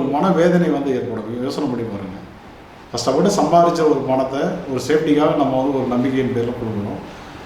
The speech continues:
அதை வந்து அவங்க வந்து அப்படியே ஏமாத்திடுறாங்க, திருப்பி தர்றதில்லை,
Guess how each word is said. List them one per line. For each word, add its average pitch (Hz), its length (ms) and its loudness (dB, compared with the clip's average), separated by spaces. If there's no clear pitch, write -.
அதை 127 220 6
வந்து 143 140 6
அவங்க 127 240 4
வந்து 143 160 4
அப்படியே 127 300 4
ஏமாத்திடுறாங்க, 123 680 2
திருப்பி 131 320 0
தர்றதில்லை, 104 420 -2